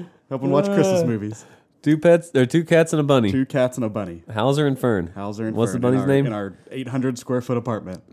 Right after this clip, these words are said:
Speaker 2: Wow.
Speaker 1: Yeah.
Speaker 2: The
Speaker 1: They're
Speaker 2: bunny
Speaker 1: great.
Speaker 2: has a name?
Speaker 1: Yeah, Bunny Storm.
Speaker 2: Storm.
Speaker 1: Yeah, he's
Speaker 2: What
Speaker 1: great.
Speaker 2: a,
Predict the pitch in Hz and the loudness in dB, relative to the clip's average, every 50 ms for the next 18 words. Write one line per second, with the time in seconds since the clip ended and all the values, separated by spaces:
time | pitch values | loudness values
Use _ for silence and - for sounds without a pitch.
0 | - - 85 80 82 85 85 85 78 - - 92 95 92 95 95 92 _ _ _ | -16 -12 -10 -10 -8 -6 -6 -8 -8 -10 -14 -16 -14 -14 -14 -14 -16 _ _ _
1 | _ _ _ - - 101 113 104 104 110 110 113 107 107 107 110 123 143 135 - | _ _ _ -12 -6 -2 0 2 2 4 4 2 0 0 0 0 0 0 -2 -4
2 | - 123 113 101 92 90 117 113 117 110 - - - 104 107 110 127 147 139 - | -6 -6 -6 -6 -6 -6 -4 -4 -4 -4 -6 -6 -6 -6 -4 -4 -4 -4 -6 -8
3 | _ _ - - - - 110 107 104 85 71 - - - 98 90 90 101 90 92 | _ _ -14 -4 0 2 4 4 4 2 0 -4 -8 -10 -10 -10 -8 -8 -4 0
4 | 101 110 113 117 104 95 104 98 | 2 4 4 4 4 2 0 -2